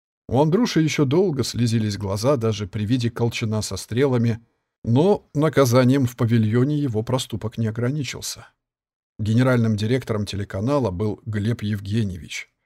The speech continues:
Это спасло Андрушу от невыносимого им женского ора. Тем не менее, после звонка балалаишника в редакцию,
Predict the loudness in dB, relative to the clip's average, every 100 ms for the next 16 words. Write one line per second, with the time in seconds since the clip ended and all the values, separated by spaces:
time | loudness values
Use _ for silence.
0 | _ _ _ _ _ -2 0 2 0 0
1 | 0 4 4 6 4 2 0 -2 -2 0
2 | -2 -2 0 0 2 0 0 -2 -2 -2
3 | -2 -4 -6 -4 -4 -4 -4 -2 -4 -4
4 | -4 -4 -2 0 -2 -6 -18 _ _ _
5 | _ _ _ _ _ 0 4 4 4 2
6 | 2 0 -2 -4 -2 0 0 -2 0 0
7 | 0 0 0 0 0 -2 -2 -6 -4 -6
8 | -2 -2 -2 -2 0 0 -2